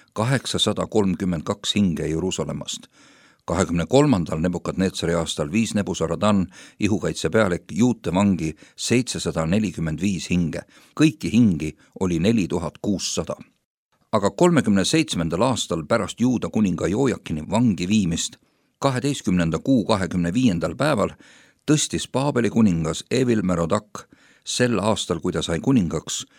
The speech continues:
Juuda kuninga Jojakini pea üles ja tõi tema vangikojast välja.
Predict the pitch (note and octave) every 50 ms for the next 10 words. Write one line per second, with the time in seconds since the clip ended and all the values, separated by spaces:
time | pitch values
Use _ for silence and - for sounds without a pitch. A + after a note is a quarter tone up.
0 | _ _ _ _ - F#2+ C3 C#3+ B2+ G2+ - F2+ - B2 A2+ G2+ F2+ E2 - F2
1 | F2 G#2 B2 C3 A2 F#2 - - E2+ E2+ D#2 - A2+ G#2+ F2+ E2 F2+ F2+ E2+ D#2+
2 | - - - - - - _ _ _ _ - D#2+ - - C3+ B2+ G#2 - F2 F2
3 | E2 D#2+ F2+ G#2 G#2+ - D#2 - E2+ D#2+ D2 - - - E2 E2 D#2+ D2 D2 D2
4 | -